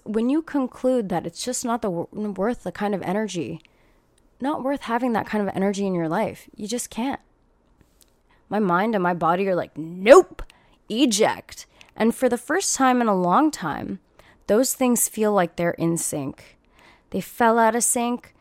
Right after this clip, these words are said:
They fall out of sync to fall back in sync again. And I'm sure I'll fall out of sync again, but right now it feels like I'm doing good, you know, internally, outwardly,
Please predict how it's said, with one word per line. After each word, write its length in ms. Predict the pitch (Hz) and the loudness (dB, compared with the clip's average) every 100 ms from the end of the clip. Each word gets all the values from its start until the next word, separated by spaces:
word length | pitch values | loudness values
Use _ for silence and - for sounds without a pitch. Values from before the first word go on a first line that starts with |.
| _ | _
They 100 | - | -6
fall 340 | - - 277 277 | -2 2 4 4
out 160 | 254 | 2
of 100 | 254 | 2
sync 460 | - 233 220 214 - _ _ | -2 -2 -4 -6 -14 _ _
to 120 | - 202 | -6 -6
fall 260 | - 180 | 0 0
back 280 | 175 156 165 | 2 0 -2
in 140 | 175 165 | -4 -4
sync 340 | - 156 160 | -4 -6 -6
again. 480 | 143 120 - - 175 _ _ _ - _ - | -8 -10 -10 -12 -14 _ _ _ -20 _ -4
And 140 | 180 | 0
I'm 80 | 170 | 0
sure 380 | - - 208 208 | 0 0 4 4
I'll 100 | 202 | 2
fall 300 | - 190 185 | 4 4 4
out 140 | 185 | 2
of 80 | 190 | -2
sync 260 | - 196 | -4 -4
again, 420 | 190 190 190 277 311 _ _ _ _ - | -4 -2 0 0 -2 _ _ _ _ -6
but 100 | 220 | -2
right 220 | 240 233 | 0 0
now 420 | 226 240 262 285 - | 2 2 2 0 -6
it 80 | 208 | -12
feels 420 | - 269 285 240 | -2 0 2 2
like 400 | 233 220 220 - _ _ _ _ _ _ _ | 0 0 -2 -12 _ _ _ _ _ _ _
I'm 140 | 220 214 | -2 0
doing 320 | 233 254 220 | 2 2 0
good, 400 | 190 185 165 175 190 _ _ - | -2 -4 -4 -12 -20 _ _ -6
you 100 | 180 | -2
know, 300 | 170 180 - _ | 0 -2 -6 _
internally, 920 | 208 202 - 214 208 202 202 196 202 - _ _ _ _ - | 0 0 -2 0 0 2 0 -2 -4 -10 _ _ _ _ -4
outwardly, 800 | 196 - 196 185 185 180 185 | -2 0 0 2 2 2 0